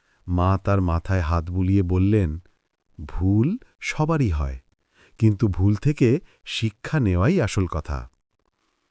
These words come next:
সেদিন থেকে টুনটুন আর কখনো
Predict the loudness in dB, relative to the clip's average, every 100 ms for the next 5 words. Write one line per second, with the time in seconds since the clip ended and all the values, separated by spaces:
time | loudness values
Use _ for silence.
0 | _ _ _ _ _ _ -4 0 2 0
1 | 0 0 2 0 -4 _ _ -2 2 4
2 | 4 4 6 4 4 2 2 4 2